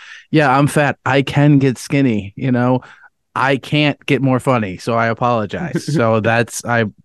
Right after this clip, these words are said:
Speaker 1: I'm with you there. Um, yeah, don't ever read the comments. But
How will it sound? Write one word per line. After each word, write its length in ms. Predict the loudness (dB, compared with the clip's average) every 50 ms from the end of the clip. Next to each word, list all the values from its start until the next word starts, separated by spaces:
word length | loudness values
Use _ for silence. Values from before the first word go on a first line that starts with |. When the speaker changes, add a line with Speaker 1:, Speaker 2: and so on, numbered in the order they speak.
| -4
Speaker 1:
I'm 140 | -2 0 0
with 160 | 0 0 0
you 100 | 0 0
there. 280 | 0 -2 -2 -4 -8 -12 -18 -20 -20 -20 -20 -20 _ _ _ _ -8
Um, 540 | -4 -2 0 0 2 0 0 0 -2 -4 -6 _ _ _ _ _
yeah, 100 | -4 -4 -2 0
don't 320 | 0 2 2 0 0 -2 _ -2
ever 260 | 0 0 2 2 2
read 200 | 2 2 0 -2
the 60 | -4
comments. 640 | -6 -6 -6 -6 -4 -6 -6 -6 -8 -10 -12 -18 -20 _ _ _ _ _ _ _ _ _ _ _ _ _ _ _ _ -20 -20 -20 -20 _ _ _ 0
But 280 | 2 2 2 2 0